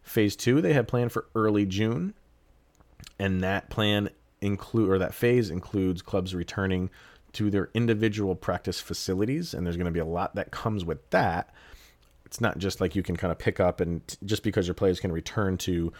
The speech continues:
the facilities means it's just business as usual once they get there. There's still gonna be a lot of stipulations in place once that happens. Phase three, opening of training camp.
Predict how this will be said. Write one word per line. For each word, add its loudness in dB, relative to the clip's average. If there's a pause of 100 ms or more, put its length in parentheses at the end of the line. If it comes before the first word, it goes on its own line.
(260)
the -2
facilities 2
means 2
it's -8
just -4
business 0
as -2
usual 2
once -4
they -4
get -6
there. -8
There's -8
still 4
gonna 2
be 2
a 0
lot -2
of -6
stipulations -4
in -8
place 2
once -2
that -6
happens. -10 (800)
Phase -2
three, 4 (840)
opening 2
of -4
training 0
camp. -6